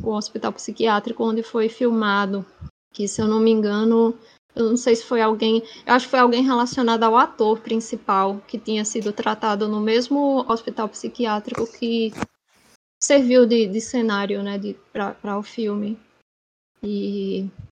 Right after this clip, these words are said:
e ele até fala, né, que se perguntou como é que essa pessoa se sentiu aí naquele lugar. Enfim, eu não tenho certeza se foi o pai, ou...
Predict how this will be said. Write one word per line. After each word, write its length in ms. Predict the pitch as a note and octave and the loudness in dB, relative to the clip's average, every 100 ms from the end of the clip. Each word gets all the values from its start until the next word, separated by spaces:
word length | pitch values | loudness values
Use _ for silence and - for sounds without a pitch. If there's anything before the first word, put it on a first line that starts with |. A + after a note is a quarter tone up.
| _ _ | _ _
e 80 | D4 | -2
ele 200 | G#3+ G3 | 0 0
até 240 | G3+ G#3+ A#3+ | 0 0 -4
fala, 500 | - A#3 G3 F#3+ G3 | 0 2 2 0 -4
né, 140 | G#3 | -6
que 100 | G#3 | -8
se 80 | - | -10
perguntou 400 | A#3 A3+ A3 G#3 | -6 -4 -4 -4
como 180 | A3 G#3+ | -4 -4
é 60 | |
que 100 | A3 | -4
essa 140 | A#3 A#3+ | -4 -4
pessoa 320 | A3+ G#3+ A3+ | -6 -4 -2
se 140 | A3 | -2
sentiu 480 | B3 C4 B3 A#3+ A3+ | -2 -2 -2 0 0
aí 280 | G3+ G3+ G3 | 0 -2 -4
naquele 300 | G#3+ G#3 A3 | -8 -8 -6
lugar. 540 | G#3 G#3 G3 G3 G3+ G3+ _ _ _ _ _ _ | -6 -6 -6 -6 -6 -8 _ _ _ _ _ _
Enfim, 200 | A#3+ B3 | -6 -2
eu 60 | A#3+ | 0
não 80 | A#3+ | 4
tenho 140 | B3+ | 4
certeza 380 | B3 C4 B3 A3+ | 4 4 4 0
se 60 | - | 2
foi 160 | A#3+ | 4
o 60 | A3+ | 4
pai, 540 | - G#3 G#3+ G#3+ G#3+ | 4 4 4 4 0
ou... 220 | G#3+ A3 | -2 -4